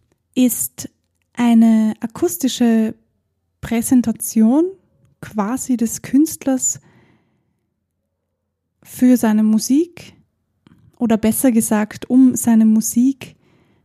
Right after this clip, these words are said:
zu präsentieren. Und zwar am besten Produzenten präsentieren,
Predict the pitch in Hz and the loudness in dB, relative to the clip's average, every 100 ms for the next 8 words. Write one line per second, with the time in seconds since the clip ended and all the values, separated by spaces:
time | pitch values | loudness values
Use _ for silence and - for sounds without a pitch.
0 | _ - 233 226 - - 214 214 214 - | _ -4 -2 -2 -8 -8 -2 0 -2 -2
1 | 277 302 208 208 269 - - _ _ _ | -2 0 0 0 -2 -6 -18 _ _ _
2 | _ _ _ _ _ _ - _ _ _ | _ _ _ _ _ _ -20 _ _ _
3 | _ _ _ _ _ _ _ _ _ _ | _ _ _ _ _ _ _ _ _ _
4 | _ - 240 226 - 220 214 214 240 - | _ -2 0 0 -2 -2 -2 -2 -4 -6
5 | - 247 240 233 226 - _ _ _ _ | 0 2 2 2 -2 -12 _ _ _ _
6 | _ _ _ _ _ _ - 233 226 226 | _ _ _ _ _ _ -10 -2 -2 0
7 | 233 269 - 254 - 233 233 208 233 226 | 0 0 0 -2 0 -4 -2 -4 -4 -2
8 | 226 220 220 | 0 0 -2